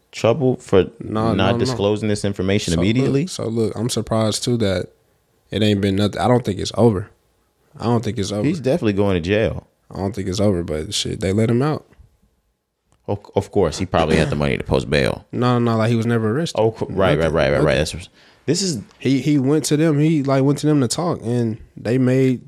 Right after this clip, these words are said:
Speaker 2: two arrests, and he was at practice the next day, nigga. Mini camps.
Speaker 1: So
Speaker 2: He on the field.
Speaker 1: maybe what I just need to get down to is, were the police for sure looking for him before the,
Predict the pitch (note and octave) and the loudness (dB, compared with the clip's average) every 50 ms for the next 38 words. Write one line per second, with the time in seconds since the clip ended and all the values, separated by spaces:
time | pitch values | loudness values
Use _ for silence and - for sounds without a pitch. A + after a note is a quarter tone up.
0 | - - - - B2+ C#3+ D3+ D3 C3 C3 C#3+ D#3+ - - - - A2+ A2+ A#2 A2+ | -12 -8 -6 -2 0 0 2 2 2 2 2 0 -2 -6 -8 -6 -4 -4 -2 -2
1 | A2+ A2+ A#2+ - - - - B2 D#3 E3+ C3+ A#2+ B2 C3 C3+ - - F3+ F3 - | -4 -6 -8 -10 -10 -4 -2 0 2 2 2 2 2 2 2 2 2 0 0 -2
2 | - F#2 - - G#2+ A2 G2+ G2+ G#2+ G#2 F#2+ F2+ F#2+ A2 A#2 C#3+ D3 - _ _ | -4 -6 -4 -2 0 0 0 0 0 0 0 0 0 -2 -2 -4 -6 -8 _ _
3 | _ _ _ _ _ - _ _ _ _ _ _ _ _ - - D3 C#3+ A#2+ A2 | _ _ _ _ _ -20 _ _ _ _ _ _ _ _ -4 -2 -2 0 0 0
4 | B2 G#2 E2 - - - - - - _ _ - - _ - - _ - - - | 0 0 -2 -4 -10 -16 -20 -20 -20 _ _ -20 -20 _ -20 -20 _ -12 -6 -2
5 | - G2 F#2+ F#2+ - - - - B2+ A#2+ F2+ A#2+ - - C#3+ D#3+ C#3+ D2+ - - | 0 2 2 2 0 0 -4 -12 -14 -14 -14 -12 -8 -6 -4 -2 -4 -4 -4 -2
6 | G2 A2+ B2 C3+ C#3 C#3+ C#3+ C3 B2+ A#2 A2+ G#2+ G#2 G2 G2+ G2+ G2 G2 G2 F#2+ | 0 2 2 2 2 2 2 2 2 2 2 2 2 0 -2 -2 0 0 0 0
7 | E2 F2+ D#2 D#2+ E2 D2+ C#2 D#2 D#2+ D#2+ D#2+ D#2 C#2+ - - D2+ C#2+ C#2 C2+ C2 | 0 0 0 2 0 0 2 0 0 2 2 0 -2 -4 -4 -4 -2 -2 -2 -2
8 | B1+ A#1 - - - - _ _ _ _ _ _ _ _ _ _ _ _ _ _ | -2 -4 -4 -6 -10 -12 _ _ _ _ _ _ _ _ _ _ _ _ _ _
9 | _ _ _ _ _ _ _ _ _ _ _ _ _ _ _ _ _ _ _ _ | _ _ _ _ _ _ _ _ _ _ _ _ _ _ _ _ _ _ _ _
10 | _ _ _ _ _ _ _ _ _ _ _ - G2+ G#2 A2 G2 G2 - - - | _ _ _ _ _ _ _ _ _ _ _ -2 0 2 2 2 0 0 0 0
11 | G2 G2 A2+ B2 B2+ B2+ - - - G2 G2 - - - A2+ A#2+ B2 A#2+ A2 G2 | 2 2 2 2 2 0 -2 -4 -2 -2 -2 -2 -2 -2 0 2 2 2 2 2
12 | F#2 G#2 A#2 - A#2+ A2 A2+ - - G#2+ B2+ A#2 A2+ A2+ G#2 F#2+ - - - G#2+ | 0 0 -2 -2 -2 -4 -2 -2 0 2 2 2 2 2 0 -2 -2 -2 0 0
13 | G#2+ G#2+ G#2+ G2+ F2 F2+ F2+ - | 2 2 2 2 2 0 -2 -2